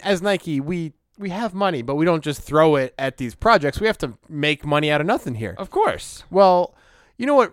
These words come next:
Speaker 1: really good managers do?
Speaker 2: <laughs> What?
Speaker 1: They use the resources at their disposal. Disposal. Disposal.
Speaker 2: Oh, oh, probably both.
Speaker 1: Yeah.
Speaker 2: <laughs>
Speaker 1: Yeah, certainly. You have to dispose the food quite well.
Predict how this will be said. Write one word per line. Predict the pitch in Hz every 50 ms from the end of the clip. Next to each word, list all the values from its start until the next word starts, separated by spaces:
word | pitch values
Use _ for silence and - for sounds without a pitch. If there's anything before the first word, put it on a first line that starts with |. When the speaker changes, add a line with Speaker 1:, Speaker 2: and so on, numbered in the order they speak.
| 147 143
Speaker 1:
really | 151 165 165 160
good | 143 117 143 143 135
managers | 127 123 123 123 123 123 127 117 123 117 113 98
do? | 98 107 107 110 107 110 - _ _ _
Speaker 2:
<laughs> | 117 101
What? | - 170 139 120 - 107 82 -
Speaker 1:
They | 214 233
use | 247 262 277 277 233 -
the | 208 180 160
resources | 170 180 180 - 180 170 151 - 151 135 - -
at | 123 127 120 -
their | - 139 147
disposal. | 160 151 - - 208 185 165 127 120 95 - - _ _ _ _ _ _ _ _
Disposal. | - 139 - - 139 135 123 117 101 98 - - -
Disposal. | 170 156 - 262 277 254 196 170 131 117 110 -
Speaker 2:
Oh, | 170 -
oh, | - _
probably | 180 170 151 151 135
both. | - 180 - - - _ -
Speaker 1:
Yeah. | 240 190 127 104 - -
Speaker 2:
<laughs> | 190 - - - _ _ _ _
Speaker 1:
Yeah, | 202 214 165 120 101 - - _
certainly. | - - - 240 208 139 120 98 90 - _ _ _
You | 170 165 170
have | 170 -
to | - 170 156 151 - _
dispose | _ - 151 143 - - 170 160 143 -
the | 151 143
food | - 170 139 113 - _ _ _ _
quite | - 156 -
well. | - 156 127 104 -